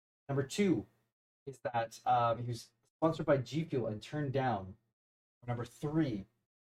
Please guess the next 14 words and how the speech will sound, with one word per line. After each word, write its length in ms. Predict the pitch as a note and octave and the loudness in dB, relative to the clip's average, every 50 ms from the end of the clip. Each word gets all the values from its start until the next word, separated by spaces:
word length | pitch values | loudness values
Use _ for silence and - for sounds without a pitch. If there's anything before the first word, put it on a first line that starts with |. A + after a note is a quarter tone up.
| - - | -4 2
um, 400 | A2 A2 A2 A2 A2 G#2+ A2 - - _ _ _ _ _ _ - | 4 6 6 6 6 4 0 -6 -12 _ _ _ _ _ _ 0
that 320 | A#2+ A2+ A2+ A2 A2+ - | 2 2 2 2 0 -4
he 260 | - - - C#3 B2+ | -12 -16 -12 -8 -4
was, 560 | A#2+ B2 A#2+ A#2+ A#2+ A#2 A#2 A2+ A2 - - - - | 0 2 4 4 4 4 2 0 -4 -8 -12 -8 -4
um, 360 | A#2 A2+ A2+ A2+ A2 A2 A2 - | -2 0 0 0 0 -2 -6 -6
in 160 | C3+ B2+ A#2+ - A#2+ | -8 -8 -8 -6 -4
a 100 | A#2+ A2+ | -4 -4
junior 600 | G#2+ - - C3+ C#3+ D3 D3+ D3+ D#3 D#3+ D#3+ - | -4 -6 -6 -4 -2 0 0 2 2 0 0 -2
Olympics 460 | - A2+ A#2+ A#2 B2 C3 C3 - - - | -2 -4 -4 -4 -4 -4 -6 -6 -12 -10
trial 300 | - - A#2+ B2 A#2 A#2 | -4 -2 0 0 0 -2
team, 440 | - - A#2 A2 G2+ G2 F#2+ G2 G2 - _ _ _ _ | -4 -6 -8 -6 -6 -6 -6 -8 -10 -14 _ _ _ _
swam 200 | - A2+ A#2 A#2 | -6 -6 -6 -6
for 100 | A2+ A2+ | -6 -8
them, 160 | G2+ G2 F#2 | -8 -8 -10